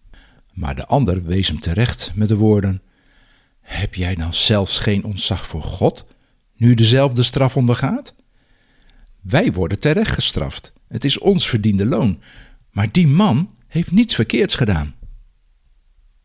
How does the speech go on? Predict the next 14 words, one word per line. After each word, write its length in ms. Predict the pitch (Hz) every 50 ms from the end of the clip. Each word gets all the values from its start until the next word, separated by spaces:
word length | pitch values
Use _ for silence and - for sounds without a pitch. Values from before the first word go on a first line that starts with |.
| _ _ _ _ _ _ _ _ _ _ - - - - - - - _ _ _ _ _ _ _ _ _
Misschien 760 | 123 120 131 143 143 - - - 208 226 277 254 - - -
kwam 240 | - - 165 160 147
hij 140 | 147 151 147
tot 160 | - 139 -
dat 160 | - - -
inzicht 540 | - 175 180 - - 165 - - - - - -
omdat 340 | - 120 120 120 117 -
hij 100 | - 92
Jezus 520 | 90 90 98 110 127 127 - 123 117 - -
vlak 340 | - - - 127 143 - -
daarvoor 420 | 92 92 - - 143 131 113 98
had 160 | 104 110 101
horen 260 | 110 104 101 98 98
zeggen: 380 | 95 127 131 - 107 98 98